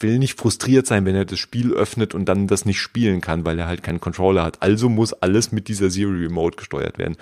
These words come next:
Vision Pro dasselbe. Der Kunde hat vielleicht keinen Controller oder will sich keinen Controller kaufen, also muss alles halt mit unserer Augen- und, äh, Gestensteuerung funktionieren. Ist ein Ansatz, aber vielleicht schließt man halt manche Sachen dann damit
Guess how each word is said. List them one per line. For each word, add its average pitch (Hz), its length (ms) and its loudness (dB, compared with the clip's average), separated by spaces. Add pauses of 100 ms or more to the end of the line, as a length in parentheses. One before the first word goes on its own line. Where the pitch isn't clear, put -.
(300)
Vision 98 260 0
Pro 98 220 6
dasselbe. 120 540 2 (240)
Der 87 80 -2
Kunde 110 320 2
hat 95 100 -6
vielleicht 117 300 0
keinen 123 160 0
Controller 131 480 -2
oder 92 160 0
will 90 100 -2
sich 92 140 -10
keinen 90 180 -2
Controller 92 460 0
kaufen, 113 440 2 (200)
also 101 200 0
muss 104 280 0
alles 117 420 2
halt 110 160 0
mit 107 160 -2
unserer 98 400 -2
Augen- 110 400 2
und, 113 400 -4
äh, 101 220 4 (260)
Gestensteuerung 101 1040 2
funktionieren. 113 800 0 (540)
Ist - 160 4
ein 123 120 4
Ansatz, 143 680 -2 (240)
aber 107 200 2
vielleicht 117 680 -2 (1400)
schließt 185 360 -2
man 151 140 0
halt 143 160 0
manche 131 320 0
Sachen 127 320 0
dann 120 160 2
damit 120 440 0